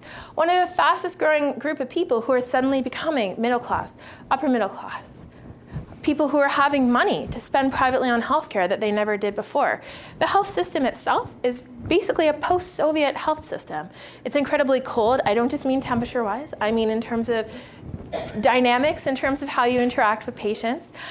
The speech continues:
Um, people are looking for a different style of care. And what's happening is that the international markets are paying attention,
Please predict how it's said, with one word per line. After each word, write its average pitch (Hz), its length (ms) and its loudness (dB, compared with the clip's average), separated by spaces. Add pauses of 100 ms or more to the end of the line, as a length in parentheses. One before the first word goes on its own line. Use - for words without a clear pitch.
(160)
Um, 302 140 4
people 415 220 2
are 415 200 4
looking 320 500 2
for 254 540 4
a 277 60 2
different 339 280 -4
style 311 320 2
of 320 120 0
care. 311 440 2 (340)
And 302 340 2
what's 330 180 2
happening 302 440 2
is 277 120 0
that 269 100 -2
the 254 100 2
international 269 580 0
markets 277 360 2
are 302 60 0
paying 302 200 -2
attention, 311 480 -6